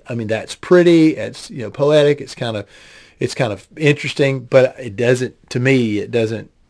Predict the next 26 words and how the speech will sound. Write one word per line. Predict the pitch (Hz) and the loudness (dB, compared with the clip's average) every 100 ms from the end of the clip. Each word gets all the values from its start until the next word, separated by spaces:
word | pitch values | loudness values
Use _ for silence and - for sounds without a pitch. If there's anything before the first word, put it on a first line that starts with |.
| _ | _
it | - | -8
doesn't | 117 120 120 | -4 -4 -4
seem | - - 120 113 | -8 -6 -4 -4
to | 101 | -4
resonate | 104 107 107 101 98 95 | -2 -2 -4 -8 -8 -8
with, | 98 98 92 - - - | -8 -8 -8 -10 -20 -14
um, | 113 98 95 101 _ _ - _ | -10 -10 -10 -14 _ _ -16 _
with | 123 110 | -6 -6
understandable | - 127 127 127 - 117 113 95 95 | -4 -2 -2 -4 -4 -4 -4 -6 -10
truth | - 98 120 143 - | -10 -6 -6 -6 -10
or | 92 | -12
with | 95 - _ - | -12 -16 _ -12
anything | 117 113 110 | -10 -10 -10
that | 104 | -10
Jesus | 101 113 107 | -6 -6 -6
taught | - 123 113 | -4 -2 0
or | 107 | -2
that | 95 92 | -8 -16
the | 98 | -18
apostles | 92 107 104 - 107 | -10 -8 -8 -10 -14
taught. | - 104 - _ _ _ _ _ - _ - | -12 -12 -12 _ _ _ _ _ -20 _ -4
So | - 139 147 143 269 | 2 4 4 2 -6
let | 247 - | 2 2
me | 208 | 2
tell | - 135 | 2 2
you | 127 127 123 | 2 -2 -4